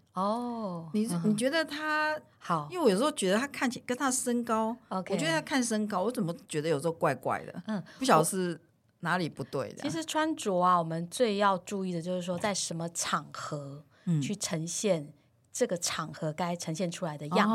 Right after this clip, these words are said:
Speaker 1: 子。
Speaker 2: 哦，
Speaker 1: 所以呢，
Speaker 2: 嗯，嗯。
Speaker 1: 假设你刚刚说比较窄管裤，
Speaker 2: 嗯，嗯。
Speaker 1: 九分裤的西装裤，
Speaker 2: 嗯。
Speaker 1: 其实他去参加人家的宴会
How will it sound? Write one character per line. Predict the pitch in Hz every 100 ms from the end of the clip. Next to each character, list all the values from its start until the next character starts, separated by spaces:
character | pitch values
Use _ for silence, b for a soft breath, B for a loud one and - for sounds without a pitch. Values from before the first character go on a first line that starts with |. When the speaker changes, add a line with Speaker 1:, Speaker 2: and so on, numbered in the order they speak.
| 226
Speaker 1:
子。 | 226
Speaker 2:
哦， | 220 214 208 196
Speaker 1:
所 | 196 302
以 | 294
呢， | 240 233
Speaker 2:
嗯， |
嗯。 |
Speaker 1:
假 | 170 165
设 | - 220
你 | 165
刚 | 180
刚 | 185
说 | 185 185
比 | 175
较 | 190
窄 | 185 175 156 190
管 | - 185 156
裤， | - - 175
Speaker 2:
嗯， | 147 -
嗯。 | 185
Speaker 1:
九 | 151 147
分 | 156 196 202
裤 | - 208
的 | 160 208
西 | 175 151
装 | 196 180
裤， | 175 175
Speaker 2:
嗯。 | B B B -
Speaker 1:
其 | 233
实 | 247
他 | 233
去 | 240 240
参 | 214 196
加 | 190 185
人 | 170
家 | 170
的 | 175
宴 | 160 233 180
会 | 151 - 175 139 -